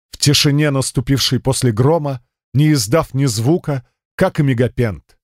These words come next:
сын Пройта, его путь был отмечен молнией, расколовшей небо. «Что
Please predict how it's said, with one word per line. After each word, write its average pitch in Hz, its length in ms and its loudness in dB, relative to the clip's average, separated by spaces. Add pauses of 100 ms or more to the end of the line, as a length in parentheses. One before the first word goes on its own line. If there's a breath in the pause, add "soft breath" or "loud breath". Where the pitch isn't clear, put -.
(140)
сын 117 340 0
Пройта, 90 600 -2 (360)
его 113 360 0
путь - 380 -4 (260)
был 156 220 2
отмечен 127 560 -2
молнией, 110 760 -2 (160)
расколовшей 101 840 -2
небо. 76 480 -6 (1080)
«Что - 760 -2